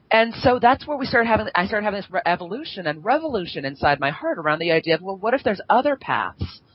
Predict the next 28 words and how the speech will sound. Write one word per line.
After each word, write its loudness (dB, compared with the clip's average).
And 4
I 4
started 0
to -12
realize 2
that -14
there -4
are -2
other -2
paths. -6
There's -2
rhythm, 2
but -4
there's 0
also 2
ordeals. 0
Those -2
things 4
where 4
we 0
are 6
pushed -12
to -12
the -8
edge -2
of 6
what 0
we -2